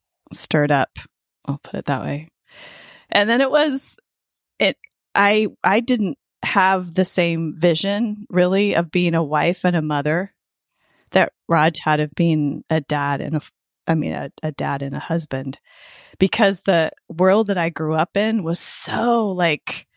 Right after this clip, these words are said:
so narrow. I felt like I would have had to give up so much of myself to be a wife, somebody's wife and, and mother. And so my vision was like, "I wanna go out and see the world. And,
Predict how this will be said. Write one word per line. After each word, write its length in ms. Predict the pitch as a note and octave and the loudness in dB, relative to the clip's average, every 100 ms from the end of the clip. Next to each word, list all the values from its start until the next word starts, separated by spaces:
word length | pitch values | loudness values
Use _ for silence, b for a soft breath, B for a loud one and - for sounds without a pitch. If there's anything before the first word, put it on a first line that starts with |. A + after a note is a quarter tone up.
| _ | _
so 460 | - - A#3 A#3+ A#3+ | -6 0 4 4 4
narrow. 480 | E3+ F#3 A#3+ E3 D#3 | 2 2 2 2 2
I 120 | F3 | 0
felt 200 | - - | -2 0
like 220 | G3 F#3 | 0 0
I 80 | F3+ | 2
would 100 | E3+ | 2
have 100 | F3 | 0
had 200 | - D#3+ | -2 -4
to 80 | D#3+ | -2
give 220 | E3+ E3 | 0 2
up 160 | E3 - | 2 0
so 260 | - E3+ | 0 2
much 240 | E3+ F3 - | 2 0 -2
of 80 | E3 | -4
myself 800 | C#3+ - - D#3+ F3+ C3 - - | -4 -2 2 4 4 2 -6 -4
to 380 | - E3 D3 C#3+ - | 0 2 2 0 0
be 280 | D#3+ D#3+ - | 0 0 0
a 140 | D3+ | 0
wife, 380 | C#3+ D3 D#3+ D#3 | 2 4 2 0
somebody's 500 | - E3 E3+ D3+ - - | 0 0 0 -4 -6 -4
wife 640 | C#3+ D#3+ F#3+ - - - B B B B B - | -2 0 0 -2 -18 -20 B B B B B 2
and, 400 | E3 D#3+ C#3+ - _ _ | 4 4 0 -4 _ _
and 220 | D3 D3+ D#3 | 0 0 2
mother. 540 | G3 C4+ D3+ A#2 - _ b b b b | 2 2 -2 -6 -12 _ b b b b
And 160 | - F#3+ | -2 2
so 280 | G#3+ F#3+ F3+ | 4 4 4
my 220 | G3 A3+ | 2 4
vision 360 | G3+ F#3+ F#3+ | 2 2 -2
was 220 | D#3+ D#3+ D#3 | -2 -2 -2
like, 240 | D3 C#3 | -2 -2
"I 100 | G#3 | -2
wanna 240 | G#3+ G3 F3 _ _ _ - | -2 -4 -8 _ _ _ -4
go 180 | A#3+ A3+ | 0 2
out 200 | A3+ A3 | 2 -2
and 100 | G3+ | -2
see 200 | - A3 | -4 -2
the 100 | G3+ | -2
world. 800 | F3+ F#3+ G#3 G#3+ G#3+ G#3 G#3 F#3 | -2 0 4 4 6 4 4 2
And, 280 | D3+ C#3+ | -2 -4